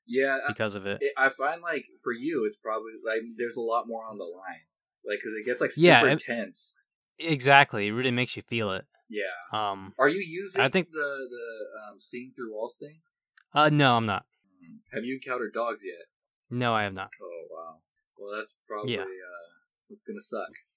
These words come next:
Speaker 2: Yeah, well, again, I'm not gonna be on survival difficulty at that point.
Speaker 1: Yeah, it's a good thing, because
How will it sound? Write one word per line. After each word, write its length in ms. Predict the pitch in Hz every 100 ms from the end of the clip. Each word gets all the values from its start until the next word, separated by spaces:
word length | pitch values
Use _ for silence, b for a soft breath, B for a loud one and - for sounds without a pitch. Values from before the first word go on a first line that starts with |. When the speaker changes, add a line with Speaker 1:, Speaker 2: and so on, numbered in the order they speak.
| _ _ -
Speaker 2:
Yeah, 140 | 156
well, 180 | 170 160
again, 400 | 151 160 139 -
I'm 240 | 127 135 120
not 260 | 127 143 -
gonna 120 | 123
be 120 | 113
on 100 | 104
survival 420 | 101 104 101 95
difficulty 480 | - 101 - 98 -
at 80 | 95
that 180 | 95 95
point. 260 | - 98 -
Speaker 1:
Yeah, 320 | 117 110 98 101
it's 120 | 101
a 40 |
good 260 | 120 117 107
thing, 320 | 113 95 - 104
because 680 | 95 107 95 92 - -